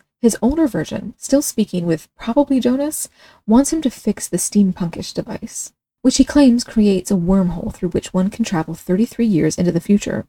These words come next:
or thirty-three years into the past. He also claims that the wormhole in the caves was created by, quote, "an accident at the power plant a few months ago," which does not at all make sense to me. If the power plant did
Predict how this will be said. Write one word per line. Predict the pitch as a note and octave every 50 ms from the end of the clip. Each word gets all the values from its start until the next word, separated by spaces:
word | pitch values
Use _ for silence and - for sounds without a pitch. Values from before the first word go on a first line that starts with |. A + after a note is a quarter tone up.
| _
or | - C#4+ A#3 - G#3+ A3
thirty-three | A3 - - F#3 E3+ D#3+ F3 - - D#3+
years | - - - - -
into | D3+ D#3+ -
the | D#3
past. | - - G#3+ - - - - - - - _ _ - - - - _ _
He | - C4 -
also | - B3+ D#4 - - G#4+
claims | G4 - - G#3 F3 E3+ F3 A#3 -
that | - _
the | - F3+
wormhole | E3 D#3+ G3 A#3 A#3+ A#3+ G3+ F#3 F3 E3+
in | D#3+ D#3
the | -
caves | - - A3 G3 - - E3+ - -
was | E3+ -
created | - - - G3+ G3 B3 C4+ A3+ F#3
by, | - - - -
quote, | - - - G#3 E3 E3+ - - - _ _ _ _ -
"an | - -
accident | - A#3 B3 - - - A3 G#3 G#3 E3+ -
at | - -
the | -
power | - - D4+ E4+ F4+ D4
plant | - - F#3+ F3+ E3+ E3+ E3+ - _ _ _ -
a | G3
few | - - F3+ D#3+
months | D#3+ F#3 F#3+ G#3 - -
ago," | - - - - G3 A#3+ - _ _ _ _ _ _ _ _
which | - B3+ -
does | - B3+ B3+ A#3+
not | A#3 B3+ D#4 G#4+
at | - -
all | - F#3+ G#3 B3
make | A3 G3+ F#3 -
sense | - - - - - -
to | - -
me. | - - G1+ - C4 C4 _ _ _ -
If | A3 -
the | - C4
power | - B3+ C#4+ F4 A4 A4+
plant | - - D#4 C4+ G3 F#3
did | - F#3 G3+ G#3 G3+